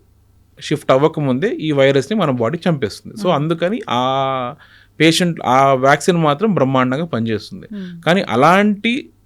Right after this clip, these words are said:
Speaker 1: వైరస్ వల్ల వచ్చే వ్యాక్స్-, క్యాన్సర్లు చాలా తక్కువ ఉన్నాయి.
Speaker 2: Hmm.
Speaker 1: అంటే లైఫ్ స్టైల్ చేంజెస్ వల్ల వ్యాక్-, కా-, కారణాలు ఎక్కువ ఉన్నాయన్నమాట.
Speaker 2: Hmm.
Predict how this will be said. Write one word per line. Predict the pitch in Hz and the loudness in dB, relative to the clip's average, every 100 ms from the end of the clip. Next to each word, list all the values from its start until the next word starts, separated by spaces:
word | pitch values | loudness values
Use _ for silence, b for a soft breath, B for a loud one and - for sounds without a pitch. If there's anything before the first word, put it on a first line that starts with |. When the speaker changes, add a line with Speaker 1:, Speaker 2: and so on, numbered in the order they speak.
| _ _ - | _ _ -4
Speaker 1:
వైరస్ | 131 143 175 180 175 | 4 6 6 4 2
వల్ల | 156 156 151 | 0 2 2
వచ్చే | 147 147 143 | 2 0 -2
వ్యాక్స్-, | 131 131 - 120 113 | 0 -2 -4 -4 -2
క్యాన్సర్లు | 131 135 147 170 156 | -2 -2 -2 -4 -4
చాలా | 107 - | -6 -6
తక్కువ | 101 _ 139 | -10 _ -4
ఉన్నాయి. | 110 92 - | -4 -6 -10
Speaker 2:
Hmm. | 202 175 170 | -10 -10 -12
Speaker 1:
అంటే | 175 _ - 156 - 131 | -18 _ -10 -10 -6 2
లైఫ్ | 165 170 | 2 2
స్టైల్ | 175 160 147 | -2 -2 -2
చేంజెస్ | 143 127 | -6 -6
వల్ల | 131 175 | -6 -4
వ్యాక్-, | 123 120 104 | -4 -4 -10
కా-, | 110 117 104 | -12 -8 -8
కారణాలు | 104 117 117 117 107 | -2 0 0 -4 -6
ఎక్కువ | - 104 | -8 -12
ఉన్నాయన్నమాట. | 98 95 92 - 190 | -12 -14 -16 -12 -12
Speaker 2:
Hmm. | - | -12